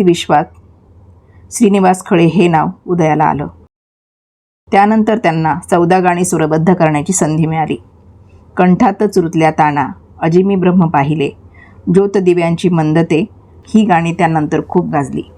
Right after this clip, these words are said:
एकोणीसशे पासष्टमध्ये त्यांनी कवी मंगेश पाडगावकरांचं एक गाणं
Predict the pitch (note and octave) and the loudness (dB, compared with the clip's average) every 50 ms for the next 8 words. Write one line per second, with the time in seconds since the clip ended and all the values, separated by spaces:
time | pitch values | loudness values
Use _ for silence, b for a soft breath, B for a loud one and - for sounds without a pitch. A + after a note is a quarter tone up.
0 | - _ - _ - _ _ _ b b b b b b b b b b b - | -20 _ -20 _ -20 _ _ _ b b b b b b b b b b b -2
1 | F#3+ F3+ - G3 G3 F#3 - G#3+ - - F3+ D#3 - - F#3+ F#3 - F#3 F3 E3+ | 0 0 2 2 2 2 2 0 0 2 0 -2 -2 -4 -6 -4 -2 -2 0 0
2 | E3+ E3+ E3 - F3 F3 E3+ F3 F3 - E3 E3+ E3+ F3 E3+ E3 D#3 D#3+ E3+ F3+ | 0 0 0 0 0 0 0 -2 -2 -2 0 2 2 2 2 0 0 0 0 0
3 | - - - D#3 D3+ C#3 D#3+ D#3 D#3+ D#3+ E3+ E3 E3 D#3+ E3 F#3+ F#3 - D3+ E3+ | 0 0 -2 0 0 0 0 -2 0 0 0 0 0 0 0 0 -2 0 -2 -2
4 | E3 E3+ E3 D3+ D3+ D#3 | 0 0 0 0 0 -2